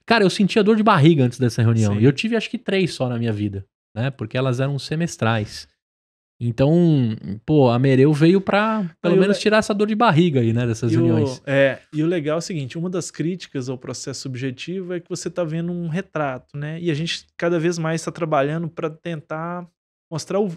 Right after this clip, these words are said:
Speaker 1: O
Speaker 2: o
Speaker 1: filme,
Speaker 2: filme.
Speaker 1: o filme,
Speaker 2: É,
Speaker 1: isso.
Speaker 2: "Poxa, então eu avaliei lá, esses eram os gaps, então a gente definiu esse P D I, aí depois eu, a pessoa melhorou dessa e dessa forma." Você conseguir ilustrar toda essa evolução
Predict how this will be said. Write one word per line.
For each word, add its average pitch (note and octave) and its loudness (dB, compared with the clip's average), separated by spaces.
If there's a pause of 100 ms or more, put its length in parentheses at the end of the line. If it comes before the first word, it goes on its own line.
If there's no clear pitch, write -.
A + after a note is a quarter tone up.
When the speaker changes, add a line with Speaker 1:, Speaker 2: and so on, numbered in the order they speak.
(240)
Speaker 1:
O C#3+ -14
Speaker 2:
o - -4
Speaker 1:
filme, E3+ 6
Speaker 2:
filme. A#2+ 4
Speaker 1:
o B2 0
filme, A#2 0
Speaker 2:
É, A2+ -2
Speaker 1:
isso. A#2+ 6
Speaker 2:
"Poxa, F3+ 0
então G#3 -4
eu G3+ 6
avaliei F#3+ 0
lá, F3+ 0
esses F#3 -4
eram F3 0
os C#3 -4
gaps, E3+ -2
então E3+ -6
a D#3+ -2
gente E3 -8
definiu D#3+ -6
esse E3 -6
P - -10
D D#3 -6
I, F3+ -4
aí E3+ -2
depois E3+ -2
eu, E3 -2
a D3+ -10
pessoa - -8
melhorou E3 0
dessa D#3+ -4
e - -8
dessa D3+ -6
forma." E3+ -4 (600)
Você E3 -6
conseguir F#3 -4
ilustrar G3 -4
toda G3+ -2
essa G#3 -4
evolução G3 -2